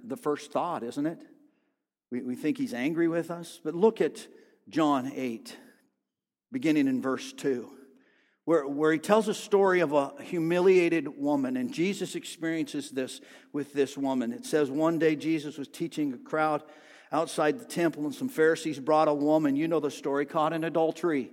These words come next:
<gasps> Oh my, right? I mean, this is that story.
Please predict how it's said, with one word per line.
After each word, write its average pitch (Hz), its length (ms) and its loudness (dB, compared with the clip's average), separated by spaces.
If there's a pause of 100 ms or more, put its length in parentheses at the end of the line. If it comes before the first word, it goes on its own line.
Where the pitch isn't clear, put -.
<gasps> - 0 - (600)
Oh 180 100 -2
my, 180 340 -2
right? 156 360 -6
I - 1300 -20
mean, 117 80 -6
this 160 220 -2
is 131 100 -8
that 165 240 0
story. 101 460 -4